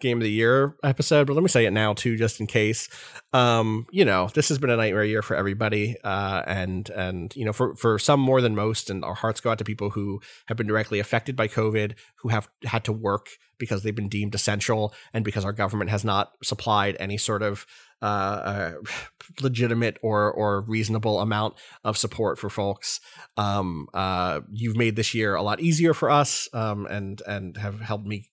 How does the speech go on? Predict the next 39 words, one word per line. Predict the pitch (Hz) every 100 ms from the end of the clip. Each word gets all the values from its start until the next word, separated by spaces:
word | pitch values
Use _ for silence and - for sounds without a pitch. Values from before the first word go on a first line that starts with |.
| -
keep | - 104
going. | 101 101 101 110 - - _ -
Uh, | 98 95 85
it's | 107 -
been | 117
tough, | 110 110 107 -
and, | 101 101 95 -
uh, | 98 73
I | 101
hope | 104
everyone | 101 107 107
has | 107 104 104 - 110
a | 107
good | 123 113
holiday. | - 107 110 104 110
Happy | 107 107
Hanukkah | 104 117 113 139
to | 127
everyone | 92 110 107
who's | 107 -
celebrating | 110 113 104 104
currently. | - 110 110 143 175 - - - _ 107
Um, | 104 101 92 87 -
and, | 107 104 101 98 107 -
uh, | 110 101 107 113 123
happy, | 120 120 135 131 139
happy | 127 131 151 139
holidays | 143 151 156 -
to | 170
everyone | 151 151 151 160 160
else | 151
who | 170
will | 165 165 175
be | 165
celebrating | 165 165 170 170
in | 170
the | 170
near | 165
future. | - 196 151 131